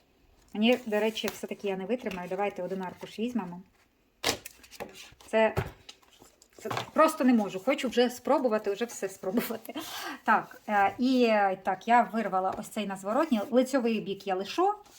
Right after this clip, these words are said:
а на звороті, я думаю, що тут буде на будь-якому, і на звороті, і на лиці, малювати дуже круто. Отже, е, давайте знову почнемо з цього кольору. Ну, він просто мені запав, е, в цікавинку, тому що, ну, він такий незвичний, так?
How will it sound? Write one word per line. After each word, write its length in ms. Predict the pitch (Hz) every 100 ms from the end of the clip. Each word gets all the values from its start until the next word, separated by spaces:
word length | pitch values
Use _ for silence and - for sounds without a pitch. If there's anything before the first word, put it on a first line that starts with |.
| - - -
а 100 | 226
на 140 | 233
звороті, 580 | 214 208 233 349 - 220 262 - _ _ -
я 80 | 226
думаю, 320 | 220 220 214
що 180 | 214 214
тут 200 | 220 294
буде 260 | 190 196 202
на 200 | 208 202
будь-якому, 680 | 180 196 190 190 180 180
і 40 | 190
на 100 | 190
звороті, 420 | 190 196 196 202
і 20 |
на 300 | 185 185 180
лиці, 560 | 180 175 - 277 302 294 -
малювати 460 | 190 180 196 220 175
дуже 200 | 185 190
круто. 340 | 190 165 - -
Отже, 220 | 196 170 - - - 254
е, 240 | - 190 185
давайте 360 | 202 240 240
знову 300 | 220 233 202
почнемо 560 | 190 196 - 202 190 180
з 140 | 185
цього 280 | 190 220 208
кольору. 480 | 202 - 233 220 202
Ну, 80 | 202
він 200 | 208 208
просто 400 | - 196 185 -
мені 200 | 185 185
запав, 460 | 175 180 185 170 - -
е, 240 | 185 175 170
в 40 |
цікавинку, 640 | - - 233 262 202 190
тому 220 | 185 185 214
що, 280 | - 196
ну, 120 | 196 190
він 120 | 190
такий 240 | - 208
незвичний, 720 | 185 202 208 190 - - 165 -
так? 220 | 185 208